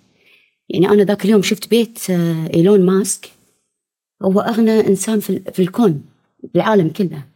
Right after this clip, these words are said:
يعني المرحلة اللي مر فيها، آه، لغاية الجامعة شلون يتنمرون عليه، مع إنه كان وايد ذكي. والله العظيم تقولين: "إذا أنا نيو ماني، هذا شنو عيل؟" يعني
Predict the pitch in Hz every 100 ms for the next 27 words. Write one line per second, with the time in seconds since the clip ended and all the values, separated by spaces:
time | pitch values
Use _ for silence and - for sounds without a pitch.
0 | _ _ _ _ _ _ _ _ - 175
1 | 190 190 185 208 175 - 240 214 190 196
2 | 196 - 220 180 185 254 _ _ _ _
3 | _ _ _ _ _ _ - 156 143 147
4 | 147 147 151 160 175 202 196 180 147 180
5 | 190 175 160 175 165 156 156 147 143 156
6 | 156 139 139 165 156 156 _ - 147 147
7 | 156 156 160 151 156 - 135 - _ _
8 | _ _ _ _ _ - 156 185 202 180
9 | 196 175 151 180 202 233 214 - _ _
10 | _ _ _ _ - 190 - 262 269 262
11 | 240 233 214 190 170 240 220 - 180 156
12 | 147 139 151 143 170 175